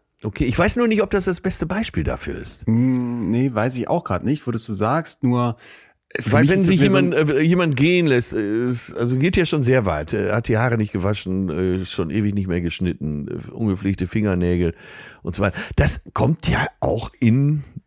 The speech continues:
Speaker 1: Kreisen vor, wo du es gar nicht vermutest. Selbst, äh, in Banker- oder Versicherungsvertreterkreisen hast du ja Leute, die tragen zwar einen Anzug und Krawatte, aber
Speaker 2: Mhm.
Speaker 1: sehen so schmierig aus.
Speaker 2: Mhm.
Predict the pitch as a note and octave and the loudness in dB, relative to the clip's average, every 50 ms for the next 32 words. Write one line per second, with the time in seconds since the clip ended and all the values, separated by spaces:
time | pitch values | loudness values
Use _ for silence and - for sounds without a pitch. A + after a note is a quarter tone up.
0 | _ _ - - - E2 D#2 D#2 G#2 A#2+ A#2 B2+ A2+ - - D#2+ E2+ F#2 G#2 A2 | _ _ -14 -8 -4 -2 0 2 2 2 2 0 0 0 0 0 0 0 2 2
1 | A2 A2 A2+ G#2 - A#2 G#2+ A2+ A#2 - - A#2+ C3+ E3+ G#3 D3 F#2 D2 - G2+ | 2 2 0 0 0 0 0 0 0 0 -2 0 0 0 0 0 0 2 2 0
2 | G2 - - - - A2 G2+ F2 G2+ G#2 F#2+ F2 G#2+ C3+ D#3 - C#3+ A2 E2 E2 | 0 -2 -4 -4 -2 0 0 2 0 0 2 2 2 2 2 0 0 0 0 2
3 | F#2 F#2 F#2 F#2 F2+ F2 - - G2 F2+ F#2+ B2+ B2+ B2+ A2+ G#2+ G2+ - - F#2+ | 2 2 2 2 0 0 -2 -4 -4 -2 -2 -4 -4 -2 -2 -2 -2 -2 -2 -2
4 | F#2 - - F2 D#2+ D#2+ C#2 - - - D2+ E2+ F#2 - - - - - - - | -2 0 -2 -2 -2 -2 -4 -6 -6 -8 -6 -8 -8 -10 -14 -16 -16 -12 -6 -4
5 | - - - A#2+ G#2 - - F#2 A2 A#2 G2 - - - F#2+ A#2 G#2+ - A2 F2+ | -4 -4 -4 -4 -2 0 0 0 2 0 0 0 0 0 0 0 0 0 -2 -2
6 | C2 E2 B2 E3 - B2+ F2+ E2 E2+ - - D#2 C#2+ A2+ - - - - - F2+ | 0 0 0 0 0 -2 -2 -2 -2 -2 -4 -4 -4 -4 -4 -4 -4 -4 -2 0
7 | F#2 F2+ E2 F#2 A2+ A2+ G2+ D#2+ C#2+ C#2+ G2 D#3 G3 A3 - - - - _ - | 2 2 2 2 2 0 0 0 -2 -2 0 0 0 0 -4 -6 -12 -20 _ -20
8 | - - - - - - _ - - - - - A2+ C3+ E3+ G#3 A3+ E3 A2+ F2+ | -20 -20 -20 -20 -20 -20 _ -10 -8 -4 0 2 4 4 4 4 4 4 2 2
9 | - - - A#1+ B1+ F2 A#2 D#3 - - - - - E2+ D2+ G#2+ A#2 | 0 -2 -4 -4 -2 0 0 -2 -2 -2 0 0 2 2 2 2 0